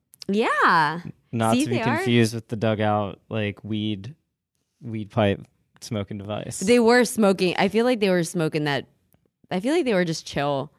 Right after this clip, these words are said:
Speaker 1: smoking the pipe on the canoe. Um, and they explored Australia.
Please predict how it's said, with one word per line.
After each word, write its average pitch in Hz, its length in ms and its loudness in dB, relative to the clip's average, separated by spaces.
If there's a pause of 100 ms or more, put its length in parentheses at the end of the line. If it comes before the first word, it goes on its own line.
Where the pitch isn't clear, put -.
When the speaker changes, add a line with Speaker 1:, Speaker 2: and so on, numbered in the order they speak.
Speaker 1:
smoking 151 460 -6
the 143 80 -6
pipe 143 320 -6
on 147 200 -8
the 143 80 -8
canoe. 143 420 -8 (760)
Um, 147 380 -2
and 165 160 -2
they 170 100 2
explored 170 500 0
Australia. 151 920 -4